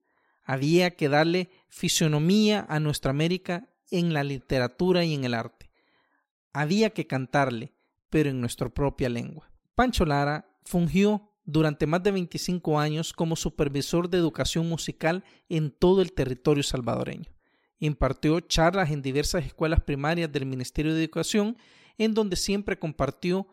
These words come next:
con los alumnos su música. El cuatro de octubre de mil novecientos sesenta y seis llegó a Madrid para participar en el séptimo curso,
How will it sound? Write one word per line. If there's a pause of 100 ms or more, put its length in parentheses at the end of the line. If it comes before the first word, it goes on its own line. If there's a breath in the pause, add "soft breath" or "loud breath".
(240)
con
los
alumnos
su
música. (1000)
El
cuatro
de
octubre
de
mil
novecientos
sesenta
y
seis (240)
llegó
a
Madrid (480)
para
participar
en
el
séptimo
curso,